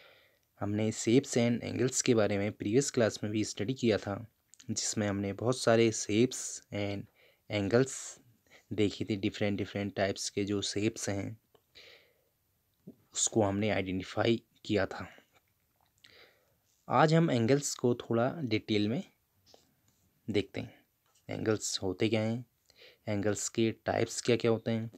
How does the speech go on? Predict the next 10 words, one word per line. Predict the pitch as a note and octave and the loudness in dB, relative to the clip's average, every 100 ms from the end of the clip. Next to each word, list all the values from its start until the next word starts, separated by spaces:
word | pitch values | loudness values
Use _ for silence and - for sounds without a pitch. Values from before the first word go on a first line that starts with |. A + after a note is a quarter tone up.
| _ - - - _ - | _ -20 -20 -20 _ -4
इसके | - C3 | 0 2
बारे | A#2 G#2+ | 2 2
में | |
हम | G#2+ G#2 | 0 -2
आज | C#3+ - | -2 -4
स्टडी | - - B2 | -8 -4 -2
करेंगे। | A#2 F#2+ F#2 F#2+ _ _ _ _ _ - | -2 -2 -6 -12 _ _ _ _ _ -10
So | G2 | -8
start | - A2 D3 - _ _ _ _ _ | -2 0 0 -4 _ _ _ _ _
angle। | A#2 G2+ F#2 | -2 0 -2